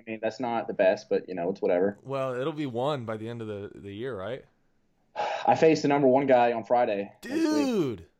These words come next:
Speaker 1: Yeah.
Speaker 2: Friday was yesterday.
Speaker 1: Uh, Friday of next week. That's what I said. So.
Speaker 2: And this podcast is gonna drop Monday, so that'll be Friday of this week.
Speaker 1: Yeah. This isn't live. This isn't live streaming. Wow.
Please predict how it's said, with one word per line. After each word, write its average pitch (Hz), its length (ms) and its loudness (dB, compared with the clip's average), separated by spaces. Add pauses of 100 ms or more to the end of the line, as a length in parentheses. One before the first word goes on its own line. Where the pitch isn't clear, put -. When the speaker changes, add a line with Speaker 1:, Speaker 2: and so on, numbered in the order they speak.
(300)
Speaker 1:
Yeah. 92 360 -6
Speaker 2:
Friday 147 300 -4
was 120 120 -4
yesterday. 104 400 -8 (1120)
Speaker 1:
Uh, 104 140 4
Friday 107 300 4
of 107 80 -2
next 101 220 -4
week. 92 200 -8
That's - 160 -12
what - 80 -6
I - 40 -8
said. - 280 -10 (240)
So. - 240 -10 (1120)
Speaker 2:
And 117 160 -10
this 117 240 -12
podcast 123 300 -2
is 107 100 -8
gonna 113 160 -6
drop 113 220 -2
Monday, 110 340 -6
so 110 160 -8
that'll 110 260 -2
be 101 280 -8 (640)
Friday 117 340 -2
of 101 100 -2
this 123 220 -6
week. - 280 -14 (680)
Speaker 1:
Yeah. - 240 0 (1200)
This 113 100 -2
isn't 120 240 2
live. 92 300 4
This 104 120 -8
isn't 104 200 -2
live 113 200 4
streaming. 101 380 -2 (240)
Wow. - 200 -12